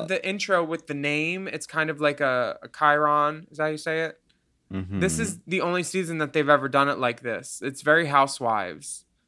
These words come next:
Speaker 2: Yeah,
Speaker 1: And
Speaker 2: it
Speaker 1: they're blowing the
Speaker 2: is.
Speaker 1: girls out, making 'em beautiful.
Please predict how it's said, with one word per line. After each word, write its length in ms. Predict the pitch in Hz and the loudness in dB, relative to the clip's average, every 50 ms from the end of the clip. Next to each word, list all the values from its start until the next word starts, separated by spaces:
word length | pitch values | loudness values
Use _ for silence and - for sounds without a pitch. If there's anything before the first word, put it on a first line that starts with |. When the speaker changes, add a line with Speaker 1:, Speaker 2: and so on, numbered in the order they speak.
| _ _ _ _ _ _ _ _ - - - - | _ _ _ _ _ _ _ _ -20 -20 -14 -4
Speaker 2:
Yeah, 500 | - 113 113 110 98 87 - - 95 117 | 2 4 6 8 8 6 6 2 0 -2
Speaker 1:
And 200 | 143 143 143 - - | -2 -4 -6 -2 0
Speaker 2:
it 80 | 104 101 | 2 4
Speaker 1:
they're 100 | 156 156 - | 4 4 4
blowing 380 | - 143 147 151 156 165 175 170 | 4 4 6 6 6 6 4 0
the 60 | 170 | -2
Speaker 2:
is. 40 | 147 | 0
Speaker 1:
girls 360 | 156 160 156 156 156 151 156 | 2 4 4 4 2 2 2
out, 340 | 151 139 139 139 139 - - | 4 6 6 6 4 2 0
making 240 | 147 139 139 156 139 | -2 -2 -2 -2 -6
'em 140 | 131 131 120 | -6 -8 -8
beautiful. 880 | 120 131 135 143 147 143 143 143 - - 143 139 135 135 135 139 135 | -8 -4 -2 -2 0 0 -2 -4 -2 0 2 4 4 4 2 0 -2